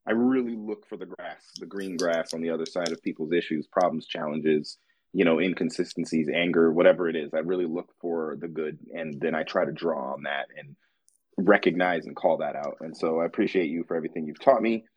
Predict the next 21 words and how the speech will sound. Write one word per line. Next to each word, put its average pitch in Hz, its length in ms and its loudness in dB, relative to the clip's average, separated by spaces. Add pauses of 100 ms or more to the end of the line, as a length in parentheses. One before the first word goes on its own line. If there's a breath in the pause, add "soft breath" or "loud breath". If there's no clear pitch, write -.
(360 soft breath)
Thank 147 180 6
you 156 60 -2
for 151 120 -4
everybody 143 360 -6
who, 123 600 -8
uh, 95 280 -8
stopped 120 340 -14
in 113 180 -6
today. 101 600 -6
Uh, 85 300 -8 (100)
if 113 220 -4
you 113 80 -4
missed 120 400 -2
any 127 260 0
of 113 140 -2
this 107 240 -2
space, 143 440 2
it'll 95 180 -4
be 92 180 -2
on 87 360 -6
under 95 300 2